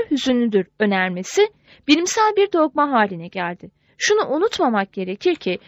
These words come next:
böyle yetkili kişilerden gelen ilkelerin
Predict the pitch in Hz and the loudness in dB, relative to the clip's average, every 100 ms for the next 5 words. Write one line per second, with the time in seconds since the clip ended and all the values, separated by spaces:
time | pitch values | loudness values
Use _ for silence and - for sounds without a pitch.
0 | _ - 359 453 415 285 277 - 359 - | _ -2 2 4 4 2 0 -2 -2 -2
1 | 311 240 208 208 247 302 269 208 190 - | -2 2 2 4 4 2 2 2 0 -2
2 | 190 - 175 180 320 | -8 -6 -4 -2 -4